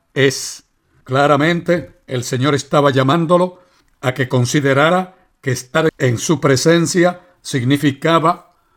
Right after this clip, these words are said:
que él manifestara respeto y reverencia ante su persona.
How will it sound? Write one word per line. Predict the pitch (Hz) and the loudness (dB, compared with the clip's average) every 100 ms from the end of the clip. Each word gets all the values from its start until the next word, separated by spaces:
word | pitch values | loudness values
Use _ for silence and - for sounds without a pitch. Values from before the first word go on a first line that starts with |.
| _ - | _ -8
que | 127 143 | -2 0
él | 151 | 0
manifestara | 147 147 147 135 - 160 156 165 170 _ _ _ | 0 0 -2 -2 0 0 2 -2 -4 _ _ _
respeto | - 143 123 - 165 170 175 165 - _ | -8 -6 -6 -2 -2 0 0 -2 -4 _
y | 147 127 | -6 -4
reverencia | 147 147 135 151 156 - 156 151 - _ _ - | -2 -2 0 0 -2 -4 -4 -4 -8 _ _ -6
ante | 143 135 139 | -4 -4 -6
su | 127 135 | -6 -4
persona. | 127 107 147 123 - | -4 -2 -2 -2 -4